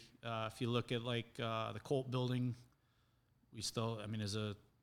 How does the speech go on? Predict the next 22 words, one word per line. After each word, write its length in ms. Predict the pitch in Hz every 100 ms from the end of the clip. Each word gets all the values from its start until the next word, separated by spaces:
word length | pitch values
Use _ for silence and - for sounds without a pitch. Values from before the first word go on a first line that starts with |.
| -
a 60 | 107
landmark 560 | 113 117 113 117 110 -
that 160 | 104
you'll 80 | 113
see 220 | - 123
driving 360 | 113 113 110 110
into 180 | 110 110
the 60 |
city 300 | 101 120 113
on 140 | 107 107
ninety-one. 560 | 107 107 107 110 107
You'll 100 | 107
see 180 | - 117
the 80 | 104
Colt 280 | - 113 107
Building 300 | 113 110 107
with 160 | 104 -
the, 240 | 107 107 -
the 80 | 104 101 - -
big 160 | 120 101
blue 140 | 113 107
dome, 420 | 104 110 107